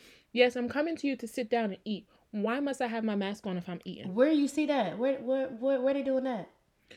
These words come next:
Speaker 1: No, so I went, I had went on a trip to Boston and we went out to s-, um,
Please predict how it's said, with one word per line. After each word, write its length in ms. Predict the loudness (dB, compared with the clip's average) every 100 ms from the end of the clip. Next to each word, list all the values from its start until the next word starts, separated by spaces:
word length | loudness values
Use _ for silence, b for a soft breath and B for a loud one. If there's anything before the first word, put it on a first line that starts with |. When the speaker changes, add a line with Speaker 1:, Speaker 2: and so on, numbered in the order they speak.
| b b -2
Speaker 1:
No, 320 | 2 4 2
so 160 | 0
I 160 | 2 4
went, 400 | 4 4 2 -4 _ b b _
I 140 | -2 0
had 440 | 0 0 0 0
went 160 | 0 0
on 100 | -4
a 60 |
trip 220 | -2 -4 -2
to 100 | -4
Boston 420 | -4 -4 -4 -4
and 100 | -2
we 60 | -2
went 220 | -2 -2
out 160 | -4
to 100 | -8
s-, 320 | -10 -10 -14 -10
um, 560 | -6 -6 -6 -8 -10